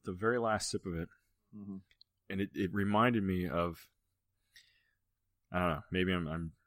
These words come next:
Speaker 1: imagining things. It almost reminded me of Wild Turkey.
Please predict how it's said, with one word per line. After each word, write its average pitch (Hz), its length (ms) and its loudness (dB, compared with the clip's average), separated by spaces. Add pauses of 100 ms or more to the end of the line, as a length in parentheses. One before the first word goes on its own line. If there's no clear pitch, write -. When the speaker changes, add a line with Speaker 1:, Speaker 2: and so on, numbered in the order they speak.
(120)
Speaker 1:
imagining 85 440 -4
things. 90 280 -2
It 85 80 -2
almost 101 500 -2 (220)
reminded 92 440 0
me 85 160 -4
of 85 360 -2 (340)
Wild 78 260 -2
Turkey. - 360 -6